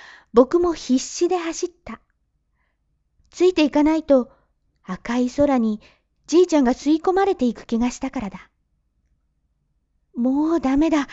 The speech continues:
走れないと思った時、空は赤黒くなり、太陽は山に消えた。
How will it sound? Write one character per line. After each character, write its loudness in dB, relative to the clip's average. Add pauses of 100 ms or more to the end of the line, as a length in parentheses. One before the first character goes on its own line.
(220)
走 -4
れ 2
な 2
い -4 (280)
と -2
思 -2
っ -12
た -12
時、 -14 (920)
空 -4
は -14
赤 -10
黒 0
く -8
な -4
り、 -8 (640)
太 -2 (120)
陽 0
は -6
山 -8
に -4
消 -16
え -16
た。 -20